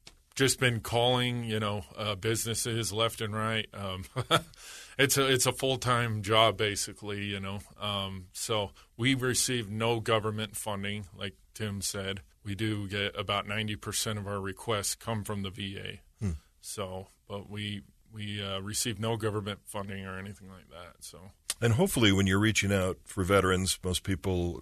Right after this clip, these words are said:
Speaker 2: are pretty good about saying yes, I would hope.
Speaker 1: Right, yeah. Um, <laughs> not always,
Speaker 2: Well,
Speaker 1: but, you
Speaker 2: sure.
Speaker 1: know,
Speaker 2: <laughs>
Speaker 1: but, uh, you know, honestly, I'm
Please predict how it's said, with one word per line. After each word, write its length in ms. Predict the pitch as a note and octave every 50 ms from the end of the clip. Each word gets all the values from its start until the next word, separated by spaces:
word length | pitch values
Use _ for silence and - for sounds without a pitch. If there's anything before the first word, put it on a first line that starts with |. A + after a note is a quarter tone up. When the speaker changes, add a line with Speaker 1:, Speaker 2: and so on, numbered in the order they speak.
| - -
Speaker 2:
are 160 | F#2+ G2 F2+
pretty 220 | - - G2+ F2
good 160 | E2+ F2+ F#2 F2+
about 240 | E2+ F2+ E2+ D2
saying 260 | - - F#2+ F2 E2 E2
yes, 280 | F2+ E2+ D2+ - -
I 60 | E2+
would 160 | D2+ D2+ C2+ C#2
hope. 260 | D2+ B1 - - - _ _ _ _
Speaker 1:
Right, 320 | G#2+ A2+ A2 G#2+ G2+ F#2 - - _ _
yeah. 300 | - G#2+ A#2 A2 F#2 F2 - - _ _ _ -
Um, 300 | B2 C3+ C#3 C#3 C3 B2 - _ _ _ A#2+
<laughs> 80 | G#2+ F3 G#3 D#3+ - - G3+ E3+ - G3 G3+ D3 - - - - - - - - - _ _ _
not 180 | - F#3+ A3 A3+
always, 500 | F#3 D#3 D3+ D#3 D#3 E3 F3+ F#3+ D#3+ D3
Speaker 2:
Well, 220 | D#3+ - D#3 - E3+
Speaker 1:
but, 40 | E3
you 60 | -
Speaker 2:
sure. 180 | D#3 E3+ - -
Speaker 1:
know, 220 | - - - C3 A#2 - B2+ A#2+ G#2
Speaker 2:
<laughs> 220 | B2+ G#2 G2 G#2
Speaker 1:
but, 200 | F#2 C#3+ C#3+ C3
uh, 300 | C3 B2+ B2 A#2 A2+ A2+ B2+
you 120 | - C#3+ D3
know, 280 | D3+ D3 C#3 C#3 C#3 -
honestly, 600 | - D3+ D3+ E3 F3 E3 E3 - D#3+ D#3+ E3 E3 -
I'm 420 | - D3 D3+ D#3 D#3+ D#3 C3+ A#2